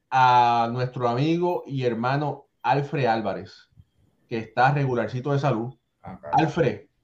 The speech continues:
Speaker 1: te queremos, esperamos que te mejores pronto, sigue ahí, te apoyamos. Y bueno, de parte de Alfredo, de Ricardo, de Jorge, de todo nuestro público y el mío personalmente,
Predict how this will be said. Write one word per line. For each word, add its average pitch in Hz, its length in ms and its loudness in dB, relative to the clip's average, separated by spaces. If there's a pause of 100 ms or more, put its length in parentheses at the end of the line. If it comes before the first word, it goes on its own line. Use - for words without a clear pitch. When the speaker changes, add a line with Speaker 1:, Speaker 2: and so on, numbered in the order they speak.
(280)
Speaker 1:
te 117 140 -2
queremos, 165 800 2 (220)
esperamos 127 800 -4
que 135 120 -4
te 120 180 -2
mejores 120 440 -2
pronto, 147 680 0
sigue 135 320 -4
ahí, 151 260 2
te 135 100 -6
apoyamos. 143 480 -2 (380)
Y 120 140 -4
bueno, 143 260 2
de 120 300 -2
parte 143 420 0
de 120 260 2
Alfredo, 135 500 0
de 117 80 2
Ricardo, 127 560 0
de 107 100 -2
Jorge, 131 540 0
de 113 280 -6
todo 131 340 -2
nuestro 131 280 -4
público 131 580 -2
y 107 340 -2
el 104 100 -2
mío 127 160 -2
personalmente, 139 680 0